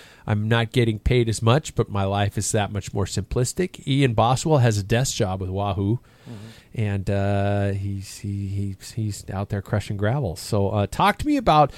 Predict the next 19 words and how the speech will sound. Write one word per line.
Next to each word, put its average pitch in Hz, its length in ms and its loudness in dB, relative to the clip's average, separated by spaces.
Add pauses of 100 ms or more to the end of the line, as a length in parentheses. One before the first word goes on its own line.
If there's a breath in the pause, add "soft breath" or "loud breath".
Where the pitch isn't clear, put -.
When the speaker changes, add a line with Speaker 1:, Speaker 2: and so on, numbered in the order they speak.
(160 loud breath)
Speaker 1:
first - 280 0
of 220 80 -2
all, 151 160 8
the, 139 100 -4 (240)
the 131 180 0
good 208 460 12
elements, 123 640 4
uh, - 140 -10
and 117 180 -2
the 104 60 -2
bad 127 340 2
elements 104 480 2 (300 loud breath)
of 113 220 0
these 120 260 -2
people 117 320 -4
coming 117 480 -2
into 104 340 -2
this 95 420 -2 (720)
genre. 98 600 -2